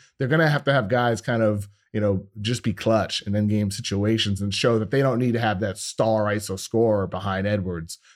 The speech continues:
that they can be good enough offensively and dominant defensively to go all the way. But the Clippers have so much more proven on their side of things compared to Minnesota. I think a lot of Wolves fans would even agree with that.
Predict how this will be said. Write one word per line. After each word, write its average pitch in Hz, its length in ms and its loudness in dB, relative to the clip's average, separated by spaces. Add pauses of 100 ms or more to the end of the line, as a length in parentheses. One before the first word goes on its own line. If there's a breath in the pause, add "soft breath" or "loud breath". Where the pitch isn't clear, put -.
that 98 100 -6
they 107 120 -2
can 101 160 -2
be 104 100 0
good 135 220 0
enough 127 260 2
offensively 120 680 0
and 98 120 0
dominant 107 440 0
defensively 95 580 -4
to 92 260 -6
go 95 200 -2
all 90 140 -4
the 82 60 -8
way. 87 220 -4
But - 160 -14
the - 60 -10
Clippers 170 320 -2
have 117 100 -2
so 135 180 -2
much 120 240 -4
more 101 440 0 (400)
proven 120 400 2
on 98 100 -2
their 101 160 0
side 92 260 -4
of 90 120 -10
things 95 200 -4
compared 98 300 -4
to 90 60 -6
Minnesota. 90 420 -4
I 190 80 -2
think 370 220 -4
a 170 80 4
lot 175 160 4
of 180 80 4
Wolves 285 260 2
fans 123 260 0
would 120 120 0
even 123 160 2
agree 147 200 2
with 117 180 0
that. 85 260 -8